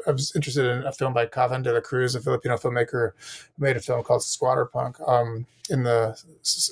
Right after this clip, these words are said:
uh, slums on the outskirts of Manila. And unlike, um,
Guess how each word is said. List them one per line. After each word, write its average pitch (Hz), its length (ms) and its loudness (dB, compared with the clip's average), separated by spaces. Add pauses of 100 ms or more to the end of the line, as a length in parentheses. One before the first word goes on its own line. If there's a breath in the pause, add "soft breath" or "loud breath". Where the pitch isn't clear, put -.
uh, 139 140 4
slums 135 400 0
on 120 80 -2
the 123 100 0
outskirts 123 420 2
of 117 120 -2
Manila. 120 440 0 (480 loud breath)
And 135 260 0
unlike, 139 380 0
um, 120 540 0